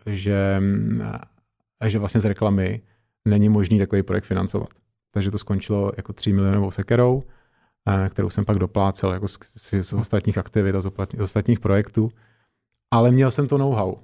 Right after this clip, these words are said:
Věděl jsem, jak tu aplikaci postavit, věděl jsem, co vlastně znamená provoz nákupního centra, věděl jsem, jak se chová přibližně ten klient jejich, nebo ten, ten jejich spotřebitel, ten zákazník. Takže všechno tam jakoby sedlo,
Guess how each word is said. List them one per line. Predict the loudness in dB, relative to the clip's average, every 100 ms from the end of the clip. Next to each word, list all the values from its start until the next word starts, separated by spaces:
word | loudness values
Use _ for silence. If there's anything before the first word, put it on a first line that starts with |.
| _ _
Věděl | 2 4 2
jsem, | 2
jak | 0 0
tu |
aplikaci | -2 -2 -6 -6 -4
postavit, | -4 0 2 4 2 0 -2
věděl | -2 0 0
jsem, | 0 0 2 0 -4 -6
co | -2
vlastně | 0 0 0
znamená | 2 2 2 0 -2
provoz | -2 -2 -2
nákupního | -4 -4 -6 -4 -2
centra, | 0 2 2 2
věděl | 0 -2
jsem, | -4 -6
jak | -4
se | -6
chová | -2 -2 0
přibližně | -2 -2 -2
ten | -4 -2
klient | 2 2 2 0 0
jejich, | 0 -2 -4
nebo | -4
ten, | -2 -4
ten | -2 -2
jejich | -2
spotřebitel, | -4 -2 -2 -2 -2
ten | -2
zákazník. | -2 0 2 2 0 -6 _ _ _ _ _ 0
Takže | 2 4
všechno | 4 6
tam | 6
jakoby | 4 2
sedlo, | 2 2 2 0